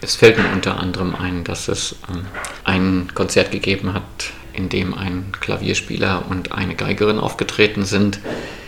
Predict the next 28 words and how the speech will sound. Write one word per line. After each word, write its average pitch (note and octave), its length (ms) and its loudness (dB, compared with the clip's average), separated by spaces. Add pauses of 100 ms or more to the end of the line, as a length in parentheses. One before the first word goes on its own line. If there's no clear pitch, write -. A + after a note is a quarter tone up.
(320)
Sie - 240 0
spielten G2+ 720 4 (600)
acht - 300 2
Variationen F#2 720 6
eines F#2 600 -2 (380)
Liedes, G2 440 2
welches - 400 0
uns - 320 -4
sehr - 160 0
vertraut - 460 8
ist, - 340 -2 (680)
heute F2+ 260 6
unter F#2 160 0
dem F#2 240 -4
Namen F2+ 320 0
Einigkeit F#2 720 -4
und - 160 -10
Recht - 200 -2
und G2 120 -2
Freiheit, G#2 500 2 (180)
also G#2 200 -8
das - 160 -6
Lied - 120 -2
der F#2+ 80 4
Deutschen, G2 600 2
die G2+ 80 -4
deutsche F#2+ 300 2
Nationalhymne. G2 680 0